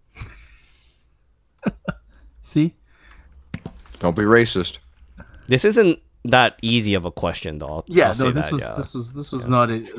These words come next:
Speaker 1: yeah. Um, I honestly don't know. I don't remember.
Speaker 2: Is it, can I answer?
Speaker 3: Sure.
Speaker 2: Is it the Iranians?
Speaker 3: No, you're close, though.
Speaker 2: It's the Saudi Ara-, no. Iraq? I don't know. What
Speaker 3: It's
Speaker 2: is
Speaker 3: the
Speaker 2: it?
Speaker 3: Libyans.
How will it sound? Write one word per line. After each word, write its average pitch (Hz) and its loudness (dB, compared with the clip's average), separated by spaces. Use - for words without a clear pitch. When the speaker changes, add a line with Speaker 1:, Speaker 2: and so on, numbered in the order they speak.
Speaker 1:
yeah. 104 -8
Um, 120 4
I 143 8
honestly 127 6
don't 107 2
know. 104 2
I 107 2
don't 110 8
remember. 104 6
Speaker 2:
Is 104 0
it, 113 4
can 107 2
I 98 6
answer? 113 2
Speaker 3:
Sure. 151 -2
Speaker 2:
Is 107 4
it 110 4
the 104 8
Iranians? 104 4
Speaker 3:
No, 110 2
you're 104 2
close, 110 0
though. 82 -6
Speaker 2:
It's 90 -4
the 90 2
Saudi 95 2
Ara-, 90 0
no. 78 -2
Iraq? 90 4
I 135 6
don't 107 6
know. 85 4
What 117 6
Speaker 3:
It's 95 6
Speaker 2:
is 110 -2
Speaker 3:
the 123 4
Speaker 2:
it? 110 2
Speaker 3:
Libyans. 101 2